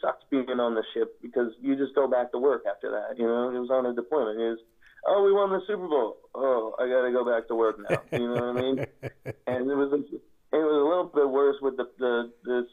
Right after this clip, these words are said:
Speaker 1: Game seven be-, with the Stanley Cup 'cause, like, then at least people cared on the ship about the Super Bowl. No one gave a crap about the Penguins winning.
Speaker 2: Yeah,
Speaker 1: So,
Speaker 2: it's
Speaker 1: but then to cir-, to circle back, sorry.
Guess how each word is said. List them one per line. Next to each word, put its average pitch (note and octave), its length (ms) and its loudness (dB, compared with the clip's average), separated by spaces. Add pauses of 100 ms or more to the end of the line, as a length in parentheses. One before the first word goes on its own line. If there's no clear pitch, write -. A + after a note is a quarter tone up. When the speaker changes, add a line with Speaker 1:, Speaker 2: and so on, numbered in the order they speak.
(220)
Speaker 1:
Game B2+ 320 2
seven D3+ 400 0
be-, B2+ 240 -6
with B2+ 300 0
the A#2+ 200 0
Stanley C3 340 -2
Cup - 240 -6
'cause, C#3+ 180 0 (100)
like, D3+ 160 -2 (260)
then D#3 440 -2 (100)
at D3+ 100 -8
least G3+ 280 -2
people F#3 260 -2 (180)
cared D3 360 2
on A#2+ 220 0
the A#2 160 -2
ship C3 200 0
about A2+ 240 -2
the - 120 -20
Super D#3+ 180 -4
Bowl. A2+ 140 0
No C#3 100 -4
one D#3 220 -4
gave C3 200 0
a - 40 -6
crap - 460 -2 (160)
about A2+ 320 0
the - 80 -12
Penguins A#2 420 -8
winning. A2+ 320 -10 (520)
Speaker 2:
Yeah, G#3+ 220 2
Speaker 1:
So, C#3 80 -2
Speaker 2:
it's - 20 2
Speaker 1:
but D3 80 -4
then D3 300 -2
to D3 180 -2
cir-, F3 240 0 (220)
to D#3 180 0
circle F3+ 300 -2
back, C3 380 -2 (280)
sorry. A#2+ 300 0